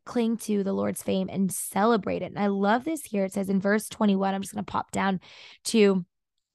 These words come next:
Psalm verse one hundred two, verse twenty-one to twenty-two. "And so the Lord's fame will be celebrated in Zion, his praises in Jerusalem, when multitudes gather together and kingdoms come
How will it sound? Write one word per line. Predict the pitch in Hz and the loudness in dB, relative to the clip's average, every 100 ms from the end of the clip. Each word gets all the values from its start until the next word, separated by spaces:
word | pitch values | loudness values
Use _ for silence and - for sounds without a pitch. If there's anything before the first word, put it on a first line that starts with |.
| _ - | _ -10
Psalm | - 208 196 190 | 0 0 2 -2
verse | 202 196 - - _ _ _ _ | -4 -6 -10 -20 _ _ _ _
one | - 220 | 2 6
hundred | 220 220 196 | 8 6 2
two, | - 208 196 185 - _ _ _ _ _ | 2 4 4 2 -6 _ _ _ _ _
verse | 202 196 | -2 -2
twenty-one | - 220 214 208 202 190 190 | 2 4 6 6 4 2 2
to | 185 | 0
twenty-two. | - 196 185 - - 101 - - _ | -2 -2 -2 -4 -6 -8 -12 -20 _
"And | 208 202 | 2 4
so | 240 | 4
the | 240 | 4
Lord's | 247 226 - | 4 2 0
fame | 202 190 | 2 2
will | 190 190 | 2 0
be | 190 | -2
celebrated | - 196 202 226 233 220 | 0 0 2 2 2 2
in | 190 | 0
Zion, | 175 180 180 180 | 0 -2 -4 -4
his | 185 - 175 | -6 -6 -2
praises | - 214 220 247 233 | 0 2 2 0 0
in | 214 | -2
Jerusalem, | 185 196 196 - 185 | 0 -2 -2 -4 -6
when | 190 190 | 2 4
multitudes | 190 208 233 - 269 240 | 6 6 2 -2 -2 -2
gather | - 190 190 190 | 0 2 2 -2
together | 196 - 175 175 | -4 -4 -4 -4
and | 196 190 - | -2 -4 -4
kingdoms | 202 214 254 277 - | -2 2 2 0 -2
come | 202 196 | -2 0